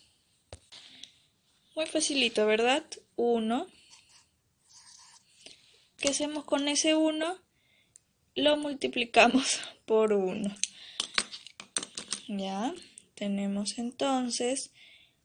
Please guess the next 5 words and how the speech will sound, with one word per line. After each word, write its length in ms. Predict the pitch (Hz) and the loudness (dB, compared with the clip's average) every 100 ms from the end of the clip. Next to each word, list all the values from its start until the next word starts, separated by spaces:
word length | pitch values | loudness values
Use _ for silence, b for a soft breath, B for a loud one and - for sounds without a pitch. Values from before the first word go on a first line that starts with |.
| _ | _
¿cuánto 300 | 247 254 269 | -4 0 0
nos 180 | 262 262 | 0 0
sale 260 | 269 262 | 0 0
esta 540 | 262 - 254 254 254 - | 0 0 0 2 2 -2
sustracción 1120 | - - 254 - 254 254 - 277 285 311 320 | -10 -8 -8 -6 -4 -4 -4 -2 -2 -4 -8